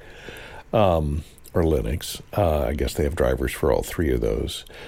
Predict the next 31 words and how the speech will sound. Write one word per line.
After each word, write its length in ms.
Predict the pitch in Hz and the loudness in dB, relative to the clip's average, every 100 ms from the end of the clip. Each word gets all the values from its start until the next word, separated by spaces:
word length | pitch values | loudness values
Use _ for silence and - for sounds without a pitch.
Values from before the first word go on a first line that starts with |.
| - | -4
because 320 | - - 113 98 | -2 2 2 2
it, 180 | - - | -2 -2
it 220 | 104 - | -2 0
sets 280 | 120 110 87 | 0 0 -2
itself 360 | - 101 82 | 2 2 2
up 200 | 82 - | 0 2
as 160 | 82 85 | 0 2
a 140 | 73 | 0
separate 460 | - - 87 101 - | 0 0 0 0 -2
display 520 | 82 - 85 80 69 | -4 0 2 2 2
on 160 | 76 69 | 0 -2
your 100 | 65 | -4
computer 640 | - 67 - 92 57 57 | -4 -6 -2 0 0 -2
so 180 | - 73 | 0 0
that 120 | 64 | 0
they 140 | - 67 | -2 -2
can 240 | 69 64 | -4 -4
invert 400 | - 73 76 85 | -6 -4 0 0
it, 160 | 73 - | 0 0
I 140 | 64 | -4
think, 340 | 69 71 62 - | -2 -2 -2 -4
in 140 | 58 | -4
software. 640 | - - 80 80 - 55 50 | -4 0 0 0 -2 0 0
That's 220 | - - | -4 -8
what 100 | - | -10
I 40 | |
think 340 | - - 90 - | -6 -2 -2 -2
is 80 | 62 | -4
probably 480 | 69 60 53 57 | 0 0 0 -2
going 320 | 58 52 55 50 | -2 -4 -2 -4
on. 280 | 57 78 | -4 -4